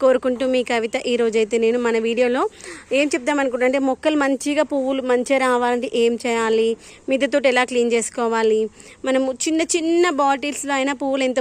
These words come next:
ముద్దుగా వచ్చాయో చూడండి. ఇలా రావాలంటే మనం ఏం చేయాలి, ఏంటి అనేటువంటిది ఈరోజు వీడియో అనమాట. I hope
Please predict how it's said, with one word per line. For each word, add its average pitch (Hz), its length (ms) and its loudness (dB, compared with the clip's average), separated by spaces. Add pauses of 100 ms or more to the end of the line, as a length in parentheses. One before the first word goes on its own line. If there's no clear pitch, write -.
ముద్దుగా 247 340 0
వచ్చాయో 247 280 -2
చూడండి. 240 260 -2 (100)
ఇలా 254 120 2 (100)
రావాలంటే 247 520 2 (440)
మనం 277 160 -2 (100)
ఏం 277 80 0 (120)
చేయాలి, 262 360 -2 (200)
ఏంటి 269 240 -4
అనేటువంటిది 247 380 -4 (460)
ఈరోజు 285 280 6 (120)
వీడియో 247 280 -2
అనమాట. 233 300 -4 (560)
I 269 140 2
hope 311 180 4